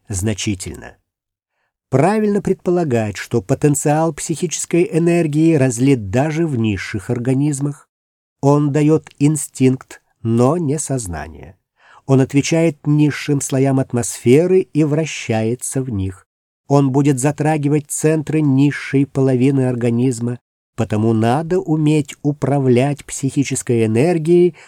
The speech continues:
посылая ее на подвиг. Психическая энергия утончается образом мышления.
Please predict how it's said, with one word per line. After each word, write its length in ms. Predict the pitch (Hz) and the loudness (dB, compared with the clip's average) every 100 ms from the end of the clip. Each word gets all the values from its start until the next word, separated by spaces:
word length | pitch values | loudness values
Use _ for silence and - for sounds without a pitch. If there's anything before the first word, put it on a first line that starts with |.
| _ | _
посылая 640 | 127 - - 123 104 147 165 | -6 -4 0 0 0 -2 -2
ее 540 | 151 127 123 107 110 | -2 -2 0 0 -2
на 240 | 90 101 | -4 -6
подвиг. 840 | - - 113 107 92 95 95 - _ _ _ _ _ _ _ _ _ | -8 -2 -2 0 -2 -2 -4 -8 _ _ _ _ _ _ _ _ _
Психическая 720 | - 131 156 165 175 170 165 | -2 0 0 0 0 2 2
энергия 640 | 165 151 165 175 156 160 165 - | 4 0 2 0 2 0 0 -4
утончается 1120 | 147 147 139 - 175 196 175 123 - 104 95 _ | -2 -2 -2 -2 -2 0 0 0 -6 -10 -12 _
образом 600 | 143 175 170 165 147 156 | 2 2 2 -2 -2 -4
мышления. 840 | 151 147 135 - 104 82 - 50 | -2 -2 -4 -4 -6 -8 -12 -20